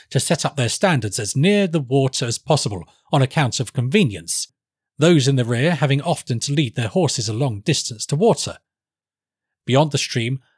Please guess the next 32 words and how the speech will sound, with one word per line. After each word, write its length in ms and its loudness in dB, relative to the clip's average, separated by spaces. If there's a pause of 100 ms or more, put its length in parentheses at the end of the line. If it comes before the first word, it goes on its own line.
(140)
the 80 -2
ground 440 2
rose 260 4
again 240 -4
as 160 -6
gradually 600 0
as 180 -2
it 140 -6
had 160 -6
declined. 600 -2 (680)
It 140 -2
was 220 0
open 420 0
and 140 0
cultivated 640 -2
up 180 -2
to 100 -10
the 80 -8
walls 320 -2
of 120 -6
the 40 -12
besieged 600 -4
city, 420 -2 (340)
which 180 -2
was 180 0
not 360 0
three 160 -4
quarters 340 -4
of 100 -4
a 100 -2
mile 280 0
distant. 560 -4